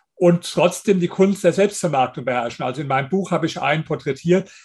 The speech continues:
Andy Warhol. Andy Warhol, d-, äh, der, der Künstler, der hat,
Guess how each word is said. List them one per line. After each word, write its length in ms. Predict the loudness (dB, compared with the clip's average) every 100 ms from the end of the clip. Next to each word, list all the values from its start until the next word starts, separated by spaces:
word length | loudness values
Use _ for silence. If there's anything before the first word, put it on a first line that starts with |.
| _
Andy 320 | 0 2 4 4
Warhol. 460 | 6 6 4 2
Andy 280 | -2 -4 -2
Warhol, 480 | 2 4 4 2 0 _ _ _
d-, 300 | -12 -4 -4
äh, 40 | 0
der, 220 | 0 0
der 160 | -2 0
Künstler, 440 | 0 0 0 -2
der 120 | 0
hat, 180 | -4